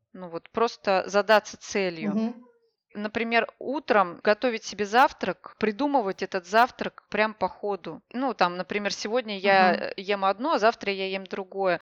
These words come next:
Speaker 1: Подать это на стол под каким-то разным видом. Попить сегодня не просто кофе, кофе со специями.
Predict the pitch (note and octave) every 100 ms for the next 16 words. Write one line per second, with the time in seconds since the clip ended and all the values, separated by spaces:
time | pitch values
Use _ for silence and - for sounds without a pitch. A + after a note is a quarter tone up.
0 | _ - G#3+ G#3 C#4+ - A#3 A3 G#3+ A3
1 | - G#3 G3 - - - F#3 - F#3 F#3
2 | F#3 F#3 F3+ F3+ E3+ F#3 F#3 E3+ D#3 -
3 | _ G#3 G#3 B3+ - - A3 A#3 G#3+ G#3+
4 | G3+ - F3 G#3+ C4 D4+ - - A3 -
5 | G3+ B3 B3 B3 A#3+ A3+ - A#3+ A#3 -
6 | G#3+ G#3